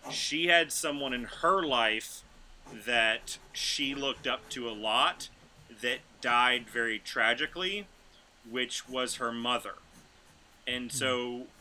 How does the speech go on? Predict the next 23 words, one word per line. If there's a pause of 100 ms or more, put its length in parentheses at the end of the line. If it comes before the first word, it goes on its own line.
(420)
that's
what
kinda
set
her
down
this
path (100)
of, (300)
like,
lashing
out, (120)
because
she
was
left
with,
with,
with,
like,
an
abusive
stepdad